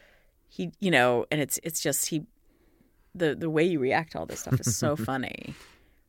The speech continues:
Speaker 2: 'Cause
Speaker 1: So real and natural.
Speaker 2: 'cause again, it's not overstating the point, you know,
Speaker 1: That's
Speaker 2: it's,
Speaker 1: it.
Speaker 2: it's all, nothing is being said and yet everything is being said. I know it's cliche to say that, but that's exactly what you're talking about.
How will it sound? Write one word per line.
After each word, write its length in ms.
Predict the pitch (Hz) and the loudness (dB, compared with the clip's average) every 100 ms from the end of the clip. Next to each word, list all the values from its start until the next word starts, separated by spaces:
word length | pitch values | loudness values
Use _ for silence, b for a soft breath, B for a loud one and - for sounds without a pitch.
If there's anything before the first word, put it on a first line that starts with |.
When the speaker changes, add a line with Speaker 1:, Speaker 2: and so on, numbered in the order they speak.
| _ - | _ -4
Speaker 2:
'Cause 80 | - | 4
Speaker 1:
So 120 | 180 | 4
real 400 | 165 156 147 147 | 4 2 2 0
and 100 | 151 | -4
natural. 600 | 127 107 - - - - | -6 -8 -8 -10 -10 -6
Speaker 2:
'cause 140 | 160 160 | -2 0
again, 200 | 190 185 | 2 2
it's 180 | - - | 2 4
not 220 | 113 - _ _ | 4 2 _ _
overstating 680 | 117 107 107 98 - 101 90 | 6 6 6 4 4 4 4
the 80 | 90 | 2
point, 320 | - 104 80 | 2 2 2
you 80 | 90 | 2
know, 160 | 87 90 | 4 4
Speaker 1:
That's 100 | 92 | 4
Speaker 2:
it's, 180 | 233 143 | 2 2
Speaker 1:
it. 40 | |
Speaker 2:
it's 140 | 110 - - | 0 -2 0
all, 540 | 95 95 92 90 85 _ _ _ _ - | 4 4 4 2 -2 _ _ _ _ -10
nothing 520 | 98 104 135 - 131 | -2 8 8 10 6
is 80 | 98 | 6
being 180 | 110 95 | 6 4
said 220 | - 92 | 4 4
and 100 | 90 | 4
yet 100 | 92 | 4
everything 360 | 85 78 73 73 | 2 -2 -4 -6
is 100 | 69 | -4
being 180 | 82 | -4
said. 160 | 78 82 | -4 -2
I 40 | |
know 100 | 87 | 0
it's 140 | 90 - | 0 0
cliche 340 | 95 80 85 | -2 -2 -2
to 60 | 78 | -2
say 200 | - 95 | 0 0
that, 200 | 82 78 | 0 -4
but 100 | 90 | -4
that's 160 | 98 | -4
exactly 420 | 92 82 90 - 78 | -2 -2 -2 -2 -4
what 160 | 76 | -4
you're 120 | 53 | -6
talking 360 | - 92 - - | -4 -4 -4 -6
about. 180 | - | -4